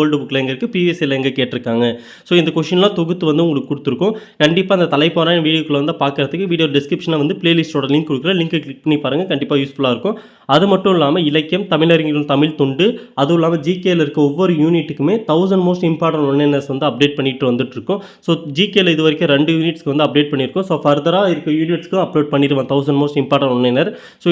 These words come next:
இதுலயுமே ப்ரீவியஸ் இயர் கொஷின், most important கொஷின், எக்ஸ்பெக்டட் கொஷின் எல்லாமே ஆட் ஆயிருக்கும். இது எக்ஸாம் பாயிண்ட் ஆஃப் வியூல எப்படிலாம் கேட்பாங்களோ அந்த, அந்த வகையில வந்து எடுத்து கொடுத்துருக்கோம். கண்டிப்பா பாருங்க, யூஸ்ஃபுல்லா இருக்கும். அதுவும் இல்லாம அப்கமிங் டேஸ்ல வந்து எக்ஸாம் பாயிண்ட் ஆஃப் வியூல இனிமேல் வர காலத்துல எப்படி ஃபுல் சிலபஸை வந்து கவர் பண்ணலாம், ஜி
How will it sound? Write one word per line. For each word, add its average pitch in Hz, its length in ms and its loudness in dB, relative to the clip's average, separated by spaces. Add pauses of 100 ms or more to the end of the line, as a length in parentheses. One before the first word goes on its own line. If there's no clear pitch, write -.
இதுலயுமே 196 360 4
ப்ரீவியஸ் 175 360 0
இயர் 147 140 -2
கொஷின், 175 340 0
most 165 220 -2
important 160 380 0
கொஷின், 165 340 -2
எக்ஸ்பெக்டட் 151 460 -4
கொஷின் 143 300 -2
எல்லாமே 143 380 4
ஆட் 131 160 2
ஆயிருக்கும். 160 300 -2 (360)
இது 147 80 8 (100)
எக்ஸாம் 185 320 4
பாயிண்ட் 165 200 4
ஆஃப் 165 60 -4
வியூல 196 180 4
எப்படிலாம் 180 360 2
கேட்பாங்களோ 170 400 2
அந்த, 160 100 4 (140)
அந்த 147 240 4
வகையில 151 300 4
வந்து 180 180 2
எடுத்து 147 240 0
கொடுத்துருக்கோம். 156 440 -2
கண்டிப்பா 147 260 4 (100)
பாருங்க, 139 320 4
யூஸ்ஃபுல்லா 127 320 -2
இருக்கும். 190 240 -4 (320)
அதுவும் 180 180 6
இல்லாம 175 240 6
அப்கமிங் 180 480 4
டேஸ்ல 156 360 2
வந்து 175 120 0 (100)
எக்ஸாம் 165 280 2
பாயிண்ட் 143 240 4
ஆஃப் 139 120 -8
வியூல 160 280 0 (420)
இனிமேல் 185 340 6 (560)
வர 147 100 4 (100)
காலத்துல 156 340 2 (120)
எப்படி 180 260 0
ஃபுல் 170 220 -4
சிலபஸை 156 340 0
வந்து 147 220 0
கவர் 147 240 4
பண்ணலாம், 143 300 2
ஜி 165 80 4